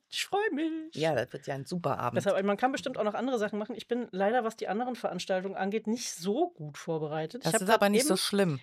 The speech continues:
Speaker 1: gesehen, dass auch noch Sparkassen-Hallencup ist. Also wenn man jetzt Sport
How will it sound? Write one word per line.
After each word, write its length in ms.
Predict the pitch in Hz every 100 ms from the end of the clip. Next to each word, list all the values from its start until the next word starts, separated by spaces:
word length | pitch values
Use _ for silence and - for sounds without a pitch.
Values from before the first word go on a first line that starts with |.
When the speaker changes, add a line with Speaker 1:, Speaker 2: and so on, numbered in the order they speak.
| -
Speaker 1:
gesehen, 340 | 226 214 277 277
dass 220 | - -
auch 140 | 254
noch 100 | 277
Sparkassen-Hallencup 1300 | - - 202 240 - 262 240 185 226 240 175 - 165 -
ist. 140 | -
Also 180 | 175 156
wenn 80 | 190
man 100 | 202
jetzt 180 | 190 -
Sport 560 | - - 180 240 -